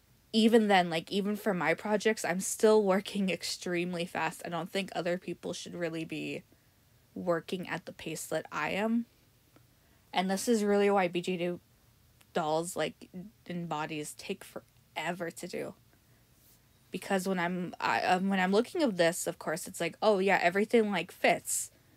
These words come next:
But what about <laughs> when I print it? Are all these pieces going to fit together properly when I have to string this?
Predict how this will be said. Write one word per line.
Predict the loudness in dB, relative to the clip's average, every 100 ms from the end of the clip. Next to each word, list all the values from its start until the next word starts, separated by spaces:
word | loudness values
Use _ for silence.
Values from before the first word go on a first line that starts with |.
| _ _ -10
But | -2 4 4 6
what | 4 6
about | 6 4 6 4 4
<laughs> |
when | 2 4
I | 4 2
print | -2 -4 -2 0
it? | 0 0 _ _ _ _ _ _
Are | 2 2 4
all | 4 4
these | 2 -2
pieces | -2 -4 -2 -4 0
going | 0 0 -2
to | -10
fit | -12 -4 -4
together | -4 -4 -2 -4
properly | -6 -8 -6 -4 0 2 2 -2 _ _ _ _
when | -6 -2 0
I | 0
have | -2 -6
to | -8
string | -8 -8 -8 -6
this? | -2 -2 -2 -16